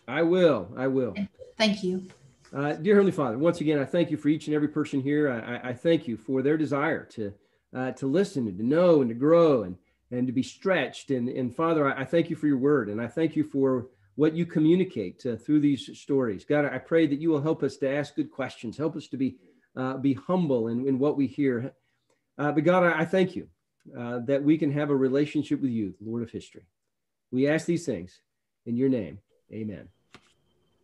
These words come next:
Speaker 2: Thank you, everyone. Have a great day.
Speaker 1: Thank you.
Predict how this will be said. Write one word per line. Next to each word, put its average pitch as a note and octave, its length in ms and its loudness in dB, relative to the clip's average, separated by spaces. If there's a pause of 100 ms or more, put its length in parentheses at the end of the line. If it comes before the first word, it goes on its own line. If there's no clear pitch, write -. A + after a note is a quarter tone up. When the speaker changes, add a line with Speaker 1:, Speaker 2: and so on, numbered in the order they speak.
(540)
Speaker 2:
Thank C4 200 0
you, C4+ 100 4
everyone. A#3 400 4
Have A3+ 160 2
a A3+ 60 -2
great A#3+ 240 -2
day. G3+ 360 -2 (680)
Speaker 1:
Thank D#3+ 200 -4
you. D3 260 2